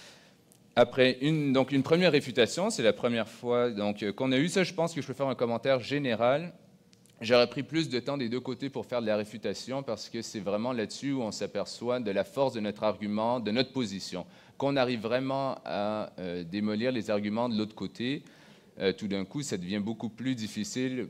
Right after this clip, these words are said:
pour l'autre équipe de reconstruire ses arguments parce que s'ils ont été bien démolis une fois, ben, ça devient quelque chose, euh, euh, plus compliqué. Et ça, je pense qu'on, c'est, euh, c'est à force d'en faire, mais on se concentre beaucoup à bien détailler nos arguments. Quand finalement, ils peuvent être résumés très rapidement avec des phrases, euh,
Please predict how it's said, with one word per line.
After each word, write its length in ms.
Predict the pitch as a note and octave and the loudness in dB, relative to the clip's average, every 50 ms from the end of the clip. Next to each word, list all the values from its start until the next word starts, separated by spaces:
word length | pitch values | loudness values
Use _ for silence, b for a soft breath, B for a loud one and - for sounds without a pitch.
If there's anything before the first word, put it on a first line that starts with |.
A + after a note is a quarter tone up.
| - - | -8 -4
pour 260 | A2+ A2 G2 G2 F#2 | -2 0 2 2 4
l'autre 260 | F2+ A2 A2+ - - | 4 2 0 -2 -4
équipe 500 | G#2 F#2+ - - A#2+ C3 B2+ A2+ - F2 | -6 -6 -4 -4 -4 -4 -4 -6 -10 -2
de 180 | F#2+ G#2+ A2 A2 | 4 4 6 6
reconstruire 680 | G2+ F2+ A#2 C3 C3 - C#3 B2+ A#2 - - C3 C3 | 6 6 6 4 6 6 2 0 0 0 0 0 0
ses 180 | - - G#2 F#2+ | 0 0 2 2
arguments 460 | G2+ G2+ G2 F#2+ G#2+ G#2+ A#2 B2+ C3+ | 2 2 4 0 -2 2 2 2 2
parce 160 | A#2 A#2+ G2 | 0 -2 -6
que 80 | - G2 | -8 -6
s'ils 220 | - B2 B2+ A#2 | -4 -4 -4 -2
ont 40 | A#2+ | -2
été 140 | A2 F#2 G2+ | -4 -4 -4
bien 160 | F2 F#2 B2+ | -2 -2 -2
démolis 280 | B2+ B2+ A2+ A2 G#2 G#2+ | 0 0 0 0 0 0
une 100 | G2+ F#2+ | -2 -2
fois, 140 | - B2 B2+ | -4 -4 -4
ben, 120 | A#2+ G2+ | -4 -6
ça 140 | - - G2+ | -4 -6 -6
devient 220 | F#2 F#2 G#2+ A#2 | -4 -4 -6 -4
quelque 160 | - G#2 F2 | -6 -8 -8
chose, 340 | - A2+ A#2 A2+ A2 - - - - | -8 -8 -8 -8 -10 -14 -18 -14 -8
euh, 300 | - E2 F2 F2+ D#2+ C2 - - - - - B B B B B B - | -6 -4 -2 -2 -4 -4 -8 -12 -18 -20 -20 B B B B B B -6
euh, 100 | - F2+ | -6 -4
plus 180 | - - B2 | -2 -4 -4
compliqué. 560 | B2 C#3+ B2 - A2 F#2+ - C3 D3 C#3+ - A2+ | -2 -2 -2 -2 -4 -4 -2 -2 -2 -2 -2 -4
Et 40 | |
ça, 240 | A2 - - C3 C3+ | -6 -4 -2 -2 -2
je 140 | B2+ A2+ G#2+ | -2 -4 -6
pense 320 | - - A#2+ B2+ A#2+ - | -2 0 0 0 0 -2
qu'on, 260 | - A2+ G2+ F#2 D2+ - B B B B B B B B _ _ | -4 -4 -2 -2 -4 -6 B B B B B B B B _ _
c'est, 420 | - - - F2 C#2 E2+ E2+ D#2+ | -12 -10 -8 -6 -4 -2 -2 -2
euh, 180 | D#2 C2+ A1 G#1 | -2 -2 -4 -8
c'est 160 | - - G2+ | -4 0 2
à 80 | F#2 | 2
force 240 | - - A#2+ A#2 G#2 | 2 4 2 2 2
d'en 140 | G2+ G2+ F#2+ | 2 -4 -4
faire, 260 | - - B2+ C#3 C#3+ | -2 0 2 2 2
mais 240 | C3 A2 G#2+ G#2+ G#2+ - - | 2 0 -2 -2 -2 -4 -6
on 140 | - G2 F#2+ | -6 -6 -6
se 80 | - | -4
concentre 280 | - A2+ G2+ - A2 A2 | -4 -4 -2 -2 -2 -2
beaucoup 220 | A#2 A2+ A2+ C#3 | -2 -4 0 0
à 60 | B2+ G2+ | 0 0
bien 280 | E2+ F2+ G2+ B2 D3 | 0 -2 -2 0 0
détailler 320 | D3 C3 A2 - A2+ A2+ A#2 | 0 0 -2 -2 -2 0 0
nos 160 | A2+ G#2 F#2+ | 0 0 0
arguments. 600 | G2+ G2 G2 G2+ G2 F#2+ F#2+ F#2+ G#2 C3+ F3+ G#3 B B B B B _ | 0 0 0 -2 -4 -4 -2 -2 -2 -4 -6 -8 B B B B B _
Quand 100 | A#2+ A#2 | -2 -2
finalement, 320 | - A#2+ A2+ A2+ A2 A2+ A#2 | 0 0 -2 -2 0 -2 -4
ils 80 | B2 | -4
peuvent 160 | A#2 A2+ F2+ | -6 -4 -4
être 120 | G2 F#2+ - | -4 -6 -4
résumés 400 | A2+ G#2 F#2 G2+ A2 A2 A#2 A2+ | -6 -6 -4 -2 -2 -2 -2 -2
très 200 | - - A2+ A2 | 0 2 2 4
rapidement 540 | G#2 G2+ - - G2 G2 G2 G#2 A2+ A#2 A#2 | 4 4 0 0 -6 -4 -2 0 0 2 0
avec 220 | G#2 F2+ F2+ E2 | 0 -2 -4 -6
des 120 | F2 F#2+ | -6 -6
phrases, 540 | F2 - - - G2 G2 G2 G2 G2 F#2 F2+ | -6 -8 -6 -4 -2 0 0 0 -2 -4 -6
euh, 180 | F2+ D#2+ D#2+ | -6 -6 -6